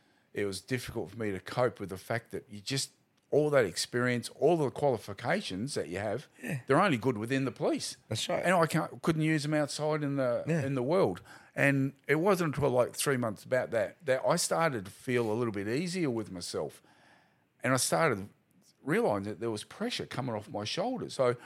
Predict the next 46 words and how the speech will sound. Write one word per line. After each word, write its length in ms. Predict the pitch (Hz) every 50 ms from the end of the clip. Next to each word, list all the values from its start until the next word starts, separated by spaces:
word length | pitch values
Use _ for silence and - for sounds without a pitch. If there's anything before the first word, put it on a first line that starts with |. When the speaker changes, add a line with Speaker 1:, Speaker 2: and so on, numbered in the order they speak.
| - - - - -
Speaker 1:
I 80 | 156 156
could 160 | 139 147 127
go 120 | 151 151
out 220 | 143 139 135 120 - -
in 60 | 127
my 120 | 110 98
car 400 | 95 - - 151 143 123 123 143
and 100 | 156 135
I 60 | 123
didn't 180 | 120 135 147 135
have 120 | 127 113
to 60 | - 113
look 140 | 113 -
over 180 | 123 117 113 101
my 120 | 101 98
shoulder. 440 | 101 - - 143 170 165 123 95 65 - _ _ _ -
Speaker 2:
Yeah. 240 | 175 196 185 143 110
Speaker 1:
There 140 | - 143 147
wasn't 280 | 160 160 139 135 131 -
people 500 | 143 139 135 123 120 117 113 110 - -
I 60 | 110
was 120 | 117 117 127
arguing 400 | 131 165 170 170 160 143 107 98
with. 160 | 95 92 98
I 40 | 110
wasn't 320 | 123 135 123 135 120 98
fighting. 580 | - - - 143 151 165 160 143 123 95 95 104
I 40 |
wasn't 320 | 107 123 127 120 107 110 107
doing 180 | 113 117 113 123
this 140 | 131 117 120
and 80 | 117
I 20 | 113
wasn't 300 | 120 120 104 107 104 101
doing 180 | 104 98 95 117
that. 320 | 151 135 104 - - - _ _ _ _ _ _ _ _ _ _ _ -
And 120 | - 131
then 80 | 143 139
I 60 | 131
started 360 | 135 - - 151 147 143 127
to 60 | 113 110
realise, 360 | 123 143 139 135 123 117 120
"Oh, 100 | 123 117
hang 180 | 120 131 123
on, 200 | 110 104 127 127 120
the, 140 | 107 110